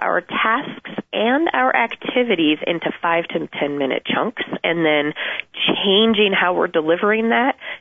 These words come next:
changing how they're accessing the information, in many cases even changing their physical location within the room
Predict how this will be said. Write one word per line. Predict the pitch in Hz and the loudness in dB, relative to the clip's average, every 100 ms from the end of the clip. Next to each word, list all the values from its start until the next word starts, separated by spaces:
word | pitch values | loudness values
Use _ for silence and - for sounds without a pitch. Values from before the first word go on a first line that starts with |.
| - - | -12 -4
changing | 190 180 202 214 214 | 2 2 2 2 2
how | 208 | 2
they're | 196 202 | 2 2
accessing | 185 180 - - 196 185 | 0 -2 -2 -2 0 2
the | 175 | 2
information, | 175 180 - 165 180 - 233 247 - - - | 2 0 0 0 0 0 0 -2 -4 -4 -2
in | - 226 220 | 0 2 4
many | 233 277 | 4 4
cases | - 269 247 233 | 2 0 2 2
even | 220 208 214 | 2 2 0
changing | 202 - 214 208 226 | -2 0 0 2 2
their | 190 180 - | 2 2 0
physical | - 202 196 208 196 | -2 2 0 2 4
location | 175 170 - 214 202 196 175 | 4 2 2 0 0 2 0
within | 170 196 185 | 0 0 0
the | 151 | 2
room | 165 277 302 147 143 | 4 4 4 2 0